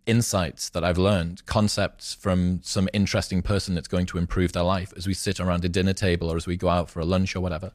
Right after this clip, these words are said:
I have to be careful that that's not the case. And for the people that maybe resonate with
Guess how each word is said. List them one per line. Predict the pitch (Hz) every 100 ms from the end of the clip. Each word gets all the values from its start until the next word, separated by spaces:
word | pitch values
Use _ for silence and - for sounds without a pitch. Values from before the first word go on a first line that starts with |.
| - - _ - _ _
I | 87
have | 104
to | 104
be |
careful | 95 92 92 90
that |
that's | 90 95 -
not | 92
the | 92
case. | 85 92 - - _
And | - 95 92 - _ _ _ _ _ _ _ _ _ _
for | - 110
the |
people | 104 110 101
that | 98
maybe | 104 98 95 - _ _ _ _ _ _ -
resonate | 104 104 107 101 92 -
with | 101 95 90 85